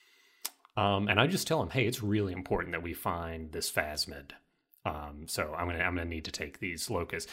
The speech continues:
It's really funny because Kuno S is, like, basically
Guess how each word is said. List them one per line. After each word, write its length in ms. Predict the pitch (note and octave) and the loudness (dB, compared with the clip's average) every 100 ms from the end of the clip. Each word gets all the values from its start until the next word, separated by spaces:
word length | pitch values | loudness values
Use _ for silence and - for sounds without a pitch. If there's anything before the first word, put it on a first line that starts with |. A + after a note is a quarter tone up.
| B2 | -4
It's 160 | D3+ B2+ | 0 4
really 260 | B2+ G3+ G3+ | 6 6 4
funny 260 | D#3+ D3+ | 0 0
because 600 | A#2+ A#2 A#2 G2+ F#2+ F#2+ - | 0 0 2 2 0 -4 -8
Kuno 640 | - C#3 C#3 C#3 C3 G#2+ - | -4 4 4 6 6 4 0
S 600 | B2 B2+ - - - - _ | 4 4 4 0 -2 -4 _
is, 300 | A2+ G#2 G2+ | 2 4 2
like, 420 | F#2 F2 F2+ - - - - _ _ _ _ _ _ G2+ | 0 0 -2 -4 -12 -20 -20 _ _ _ _ _ _ -4
basically 1120 | G2+ G#2+ C3+ - G3+ - D#3+ C#3+ C3 B2 A#2+ | 4 6 6 2 2 2 6 8 8 4 0